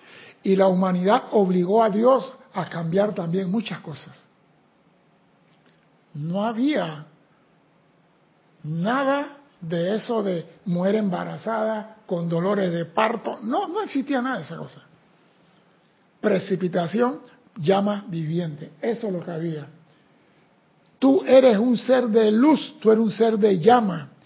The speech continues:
Y tú tienes el poder para precipitar la llama, la llama aquí. Debemos multiplicarnos como llamas,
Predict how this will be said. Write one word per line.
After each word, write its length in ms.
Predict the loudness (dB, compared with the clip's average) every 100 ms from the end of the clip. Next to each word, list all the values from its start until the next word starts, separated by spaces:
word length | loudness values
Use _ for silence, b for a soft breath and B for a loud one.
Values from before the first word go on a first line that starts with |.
| b b b
Y 140 | -2
tú 160 | -2 -2
tienes 420 | 2 2 0 -4
el 180 | -4 -4
poder 380 | -2 0 0 0
para 280 | -2 -2
precipitar 680 | -4 -8 -8 -10 -6 -2 -2
la 140 | -2
llama, 420 | -6 -6 -8 -10 -10
la 180 | -10 -8
llama 300 | -8 -8 -10
aquí. 220 | -12 -14 -16 _ b b b b
Debemos 680 | 0 2 2 0 2 0 0
multiplicarnos 1200 | 0 2 0 -2 -2 0 0 2 2 2 -2 -4 -6
como 380 | -4 -2 -2 -4
llamas, 720 | -2 0 0 -2 -6 -10 -20